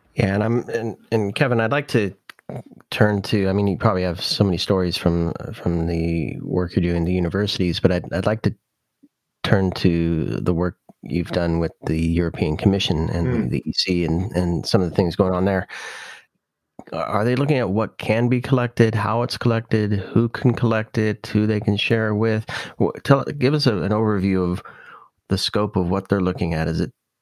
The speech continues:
Speaker 1: tied to specific types of algorithms or systems, or what's the scope?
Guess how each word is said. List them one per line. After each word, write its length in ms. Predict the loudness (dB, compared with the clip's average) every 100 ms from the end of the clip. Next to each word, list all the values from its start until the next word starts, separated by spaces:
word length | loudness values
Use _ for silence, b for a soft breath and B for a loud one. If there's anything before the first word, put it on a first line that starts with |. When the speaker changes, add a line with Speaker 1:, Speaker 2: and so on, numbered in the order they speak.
| -4
Speaker 1:
tied 340 | 0 0 -2
to 480 | 2 2 2 0 0
specific 540 | -4 -4 -4 -2 -4
types 360 | 0 0 0 -2
of 380 | -2 -2 -6 -12 _ _ -20 _ _ -4
algorithms 680 | -2 0 0 0 0 0 0
or 80 | -2
systems, 800 | -2 0 2 2 2 2 0 -2
or 340 | -2 -2 -4 B B B B _
what's 360 | -4 -2 0 2
the 100 | 2
scope? 380 | 2 -2 -4